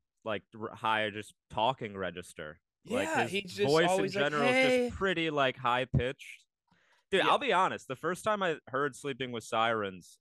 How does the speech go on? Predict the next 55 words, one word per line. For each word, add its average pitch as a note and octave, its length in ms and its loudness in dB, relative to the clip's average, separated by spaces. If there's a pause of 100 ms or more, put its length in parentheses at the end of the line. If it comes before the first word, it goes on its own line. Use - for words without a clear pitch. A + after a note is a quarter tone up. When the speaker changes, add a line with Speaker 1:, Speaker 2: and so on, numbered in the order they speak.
Speaker 1:
uh, F#2+ 300 0
when F#2+ 100 -4
I G2 80 0
was, G2+ 120 -4
like, G2 200 -4
fourteen, G#2+ 500 -6
fifteen, G2+ 720 -8
I, E2 220 -6
I F#3+ 180 2
thought A3 300 0
it C3+ 80 -2
was B2 160 -6
a G#2 40 -10
chick - 300 -4
singer. F#2+ 440 -8
Speaker 2:
<laughs> - 60 -20 (380)
Yeah. D#3+ 140 -14 (480)
Speaker 1:
Like, B2+ 180 0
I'm D3+ 240 2
not E3 220 2
even C#3+ 260 -6
trying C#3 200 2
to B2+ 40 -4
be A2+ 120 -4
mean. A2 340 -4
I A#2 100 2
thought C3 220 2
it B2+ 40 0
was, A#2+ 160 -2
like, A#2+ 140 -4
a A2+ 80 -4
girl G#2 680 2
singer, G2+ 600 -2 (420)
and G2 140 -4
I G2+ 60 2
was F#2+ 120 -4
like, G#2+ 160 0
"Oh, D#3+ 140 4
this A2+ 100 0
is, - 40 -8
like, A#2+ 140 -2
a G2 100 -2
heavy A2 400 0
Paramore." G2+ 720 -4 (500)
<laughs> - 140 -6
It F#3+ 160 -2
is C3 180 0
Speaker 2:
He's D3 80 -10
just E3+ 160 0
got F#3 100 4
a E3 40 4
Speaker 1:
not. C#3+ 80 -4
Speaker 2:
perfect D#3+ 420 -2
falsetto. D3+ 760 0 (140)
Speaker 1:
He's, A2 160 -12